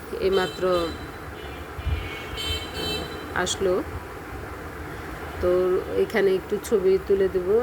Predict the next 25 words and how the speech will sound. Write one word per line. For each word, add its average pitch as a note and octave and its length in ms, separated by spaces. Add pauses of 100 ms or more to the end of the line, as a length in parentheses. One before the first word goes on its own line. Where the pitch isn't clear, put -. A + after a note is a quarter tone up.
আর F3 80
একটু F3 240 (120)
ভিডিও F#3+ 300 (120)
করব। F#3 200 (1800)
মনন F#3 360
উঠে G3 200
যাচ্ছে, G3 400 (280)
ও - 20 (240)
মনন G3 260 (100)
খুব G#3 100 (100)
মজা G3+ 280
পেয়েছে, G3 360 (460)
সে - 200
বারবার F#3 480 (400)
এখানে F#3 280
ওইখানে F#3 340
হাঁটাহাঁটি F#3 480
করছে। F#3+ 380
আর F#3 180
এই F3+ 100
যে F#3 140
রাফামণির F#3+ 640
ভিডিও G3 400
করলাম F#3+ 320
এখানে, F#3 420